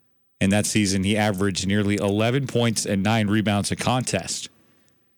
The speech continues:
Cavanair really proved himself to Norm Stewart, and after the graduation of Steve Tepanovich and John Sundvold, he became a leader for Norm's teams, really getting a ton of minutes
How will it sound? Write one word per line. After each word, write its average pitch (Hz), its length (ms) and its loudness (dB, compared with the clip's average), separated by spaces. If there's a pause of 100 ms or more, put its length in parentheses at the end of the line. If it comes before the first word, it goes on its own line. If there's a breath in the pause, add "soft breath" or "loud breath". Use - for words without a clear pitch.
(760)
Cavanair 120 540 2 (440)
really 127 240 2
proved 135 300 0
himself 117 480 0
to 113 100 0
Norm 113 220 2
Stewart, 110 420 0
and 95 240 -4 (460 loud breath)
after 127 260 2
the 110 80 2
graduation 113 720 0
of 101 100 0
Steve 120 300 0
Tepanovich 113 720 0
and 92 180 -4 (300 loud breath)
John 127 300 2
Sundvold, 107 760 0 (300)
he 117 180 0
became 160 320 0
a 143 60 0
leader 135 380 0 (640)
for 110 160 0
Norm's 110 340 0
teams, 117 500 0 (1500)
really 110 240 4
getting 104 200 2
a 95 60 0
ton 151 360 0
of 117 100 2
minutes 107 540 -2